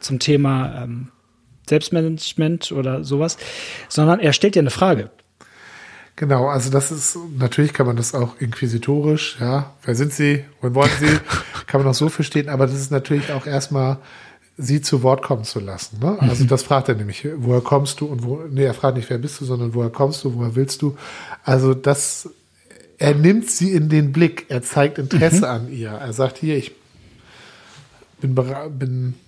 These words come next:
Speaker 2: erzähl mal was von dir, das interessiert mich."
Speaker 1: Und man könnte ja, das ist ja schon komisch, weil eigentlich bräuchte Gott ja nie Fragen stellen.
Speaker 2: Ja.
Speaker 1: Weil, also, wenn ein, ein, warum soll ein allwiss-, allwissender Gott Fragen stellen? So, aber Gott stellt ja dauernd Fragen, ne? Geht ja schon los, ähm,
Speaker 2: "Wo bist du, Adam?"
Speaker 1: wo bist du? Genau. Also,
Speaker 2: Ja.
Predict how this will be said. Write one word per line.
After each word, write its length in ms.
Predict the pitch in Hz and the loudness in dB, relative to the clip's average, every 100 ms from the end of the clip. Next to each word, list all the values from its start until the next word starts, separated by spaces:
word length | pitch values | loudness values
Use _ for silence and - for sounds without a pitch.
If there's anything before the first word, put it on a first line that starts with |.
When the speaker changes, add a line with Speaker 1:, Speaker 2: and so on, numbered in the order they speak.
| _ _ _ - 135 - | _ _ _ -16 -14 -10
Speaker 2:
erzähl 300 | 139 - 165 | -4 2 4
mal 120 | 156 | 4
was 140 | 139 | 2
von 100 | - | 0
dir, 100 | 120 | -2
das 160 | 117 - | -2 -2
interessiert 480 | 120 120 - 147 131 | -8 -6 -2 -4 -4
mich." 260 | 107 - - _ _ - - _ | -14 -16 -20 _ _ -20 -20 _
Speaker 1:
Und 100 | 151 | 0
man 100 | 151 | 2
könnte 220 | - 147 | 2 4
ja, 140 | 185 180 | 2 2
das 180 | 151 151 | 0 0
ist 100 | 175 | 0
ja 60 | 160 | 2
schon 220 | 175 175 | 2 0
komisch, 380 | - 170 143 - | 2 4 4 2
weil 100 | 165 | 0
eigentlich 380 | 143 160 160 - | 0 -2 -4 -4
bräuchte 380 | 147 147 - | 0 0 0
Gott 240 | 131 143 139 | -2 -2 0
ja 80 | 127 | -2
nie 160 | 127 | -2
Fragen 360 | - 120 117 113 | -4 -6 -4 -6
stellen. 380 | - 107 107 135 | -8 -10 -8 -10
Speaker 2:
Ja. 60 | - _ _ - - | -10 _ _ -20 -8
Speaker 1:
Weil, 220 | - 143 180 | 0 2 4
also, 240 | 147 160 185 | 4 2 2
wenn 160 | 170 185 | 0 2
ein, 160 | 156 | 0
ein, 200 | 185 160 - 143 | 0 -2 -2 -2
warum 180 | 165 190 | 2 2
soll 140 | 156 | 4
ein 140 | 160 147 | 2 0
allwiss-, 240 | 131 165 | -2 -4
allwissender 480 | 196 139 147 160 139 | -4 -4 -4 -4 -4
Gott 220 | 123 131 | -2 -6
Fragen 340 | - 123 123 120 | -6 -6 -4 -4
stellen? 360 | - 104 104 | -6 -8 -10
So, 120 | 113 127 | -10 -6
aber 200 | 127 143 | -4 0
Gott 200 | 160 - | 0 2
stellt 260 | 165 143 | 0 2
ja 80 | 151 | 2
dauernd 320 | 156 160 139 | 4 4 4
Fragen, 380 | - 127 107 120 | -2 -6 -4 -4
ne? 240 | 160 139 - - - | -2 -4 -8 -18 -10
Geht 140 | 156 | -2
ja 80 | 147 | -2
schon 180 | - 143 | 0 -2
los, 380 | 139 156 - - | 0 -2 -2 -4
ähm, 180 | 139 139 | -2 2
Speaker 2:
"Wo 80 | 143 | 2
bist 240 | 208 - | 2 0
du, 60 | 135 | -6
Adam?" 340 | 104 104 101 | -4 -6 -8
Speaker 1:
wo 60 | 160 | -2
bist 220 | 170 - | -2 -2
du? 60 | 170 | 0
Genau. 220 | 214 139 | 0 0
Also, 140 | - | -2
Speaker 2:
Ja. 60 | 143 | -4